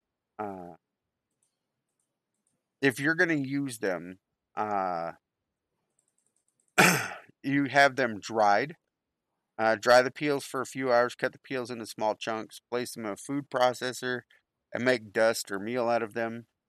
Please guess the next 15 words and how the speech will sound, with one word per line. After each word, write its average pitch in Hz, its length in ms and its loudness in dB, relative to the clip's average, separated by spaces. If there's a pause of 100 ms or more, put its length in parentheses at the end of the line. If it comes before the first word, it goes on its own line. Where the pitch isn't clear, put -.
(320)
Uh, 98 400 -2
you 113 140 -12
can 113 200 -8
make, 113 220 -2 (180)
place 139 240 0
the 151 100 -12
peels 143 300 -4
or 123 80 -4
powder 127 380 4
in 98 60 -2
a 95 80 -4
coffee 117 400 0
filter 113 380 -4
or 92 60 -4
cheesecloth, 110 680 -2